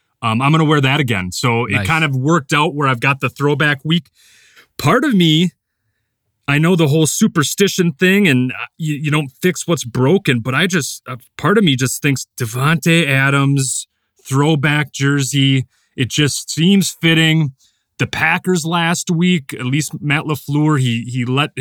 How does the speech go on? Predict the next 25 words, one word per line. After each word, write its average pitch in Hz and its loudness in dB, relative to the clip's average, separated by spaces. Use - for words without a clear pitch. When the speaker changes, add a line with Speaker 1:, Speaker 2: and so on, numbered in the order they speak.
Speaker 1:
uh, 120 -4
his 120 -4
foot 175 0
off 160 0
the 143 -2
gas 123 -2
pedal 151 -4
a 147 -2
little 156 0
bit 143 -2
with 117 -10
tempo-wise, 175 0
especially - -4
with 120 -2
Davante 131 -2
Adams. 160 0
I 143 0
would 185 2
have 160 2
just 139 0
fed 180 2
him 139 2
the 139 0
ball 127 0
all 185 2